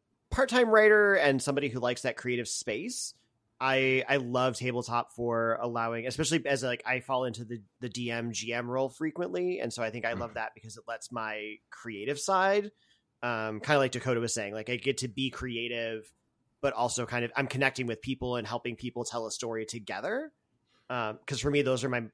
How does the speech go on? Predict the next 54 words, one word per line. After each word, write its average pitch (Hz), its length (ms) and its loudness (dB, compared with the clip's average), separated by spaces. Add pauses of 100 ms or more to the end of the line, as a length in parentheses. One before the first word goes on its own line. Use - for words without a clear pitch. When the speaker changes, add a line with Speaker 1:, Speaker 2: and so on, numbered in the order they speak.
(180)
Speaker 1:
probably 123 220 0
my 113 100 -2
most 110 300 -6
fun 113 300 -4
campaigns 110 520 -6
and 117 100 -8
things 107 220 -10
that 110 60 -8
I - 20 -6
run 107 180 -6
are 104 60 -8
the 107 80 -8
ones 113 260 -6
where 117 220 -6
everyone's 117 460 -6
kind 113 200 -12
of 107 160 -10 (540)
contributing 151 800 2
versus, 131 420 4
like, 120 220 -2
here 127 240 -2
is 120 120 -2
a 123 120 -2
module 113 840 -4
of, 117 180 -6
like, 117 200 -8
a 110 200 -6 (600)
one 131 260 2
shot 117 340 0
and 123 80 0
I 123 40 0
want 117 280 -4
you 127 80 -2
all 117 80 -2
to 113 80 -8 (100)
fall 117 220 0
into 113 200 -8
this 107 480 -10
story. 101 680 -4 (420)
Um, 110 540 -4 (260)
but 135 120 0
I - 20 6
like 143 160 8
that 135 100 4
idea 123 280 2
of, 107 40 -8
like, 110 120 -4
kind 113 120 -8
of 110 60 -8
being 117 140 -6
able 117 160 -6
to 104 80 -8
socialize 113 640 -4
and, 110 260 -6